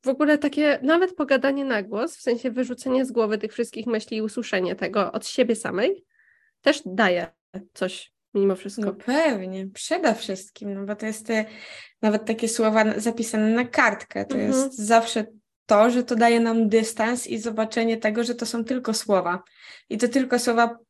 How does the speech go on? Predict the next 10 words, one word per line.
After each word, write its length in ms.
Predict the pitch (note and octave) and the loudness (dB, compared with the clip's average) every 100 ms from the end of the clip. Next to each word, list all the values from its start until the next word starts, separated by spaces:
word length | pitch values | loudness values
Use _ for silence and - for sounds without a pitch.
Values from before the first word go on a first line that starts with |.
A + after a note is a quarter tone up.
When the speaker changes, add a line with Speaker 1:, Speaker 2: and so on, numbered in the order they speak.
| _ _ _ _ _ | _ _ _ _ _
Speaker 2:
płynące 400 | B3 A#3+ A#3+ A#3+ | 4 4 2 0
z 40 | A#3 | -2
naszego 360 | A3+ A#3 A3 | -2 -2 0
umysłu, 380 | A3 A3+ A3+ A3+ | 0 -2 -2 -6
który 640 | - A3+ A3 G#3+ G#3+ - _ | -2 0 4 4 2 -4 _
rzuca, 600 | A3 B3 B3 A#3+ A3+ A3+ - - - _ | 2 2 2 2 2 0 -8 -20 -20 _
em, 600 | G3 G3 G3+ G3+ G3+ G#3 | -6 -4 -2 -2 -2 -2
jakimiś, 640 | G#3 G#3+ G3+ G#3 - - A#3 | -4 -4 -2 -2 -2 -6 -2
e, 300 | G#3+ G#3+ G#3 | 0 0 0
pomysłami 880 | G#3+ G#3+ G#3+ A3 G#3 G#3+ G#3+ G#3 | 2 4 4 2 4 2 0 -4